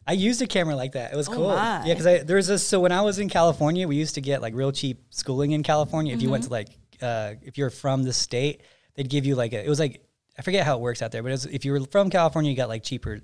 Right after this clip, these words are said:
Speaker 1: schooling. If you're out of state, it was, like, a lot more expensive. And so I'd always go and I'd do, like, one or two classes a year just at this, like, community college by my, by my house just to stay busy and have fun with it. And I took, like, two years of photography, and I took, like, cabinet making and all the,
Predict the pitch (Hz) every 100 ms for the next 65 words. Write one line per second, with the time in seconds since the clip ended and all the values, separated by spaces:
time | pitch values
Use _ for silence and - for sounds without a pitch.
0 | - - 117 98 - - _ _ 127 135
1 | 139 135 - 120 113 107 110 113 107 107
2 | - 110 110 - - _ _ - 143 156
3 | 165 175 139 156 147 131 135 143 131 123
4 | 117 139 139 139 143 - 127 131 123 117
5 | 113 120 110 117 120 110 117 - 113 135
6 | 135 139 135 139 135 131 123 113 110 127
7 | 117 127 147 139 127 123 113 - 127 113
8 | 120 131 120 120 - 120 127 156 123 123
9 | 131 - - _ _ - 123 - 185 147
10 | 139 135 - 123 127 156 170 165 135 120
11 | 120 120 110 - 151 147 131 143 139 139
12 | 139 139 131 107 127